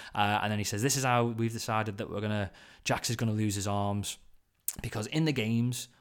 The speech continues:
uh, there's been many games and they've been loads of different explanations as to how he, how he lost his arms. So we thought it was okay to take some liberties and sort of change it up and come up, come up with our own explanation as to how he loses his arms. And I thought, "Yeah, that's, uh,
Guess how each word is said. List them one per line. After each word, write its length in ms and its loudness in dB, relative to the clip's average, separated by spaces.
uh, 200 0
there's 140 -4
been 160 2
many 180 2
games 320 0
and 100 -4
they've 120 -8
been 300 -4
loads 260 4
of 40 -4
different 260 -2
explanations 580 -4
as 80 -8
to 80 -8
how 240 -4
he, 220 -4
how 200 0
he 60 0
lost 260 -2
his 120 -2
arms. 460 -4
So 200 0
we 140 -2
thought 460 0
it 140 -8
was 140 -4
okay 300 -2
to 100 -10
take 200 -8
some 160 -6
liberties 500 -4
and 100 -2
sort 300 -6
of 260 -6
change 320 -2
it 80 -4
up 140 -4
and 100 -6
come 180 -2
up, 240 -6
come 200 -2
up 140 -8
with 100 -4
our 180 0
own 320 -2
explanation 560 -4
as 80 -6
to 80 -12
how 160 -2
he 80 -2
loses 280 -2
his 120 -4
arms. 380 -2
And 100 0
I 40 -4
thought, 440 6
"Yeah, 160 0
that's, 220 -6
uh, 220 -10